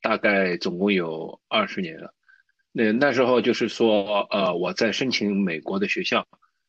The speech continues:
因为整天待在家里准备考试啊，准备资料，那么待在家里就身体也不那么好了，所以就开始了跑步锻炼。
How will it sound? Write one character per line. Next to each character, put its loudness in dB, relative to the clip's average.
因 2
为 4
整 0
天 4
待 6
在 6
家 2
里 2
准 -4
备 2
考 -2
试 -2
啊， 0
准 -4
备 4
资 -8
料， 2
那 -2
么 2
待 4
在 2
家 2
里 2
就 2
身 2
体 -2
也 2
不 -6
那 2
么 2
好 -6
了， -8
所 2
以 4
就 2
开 0
始 -2
了 2
跑 -6
步 -4
锻 0
炼。 -2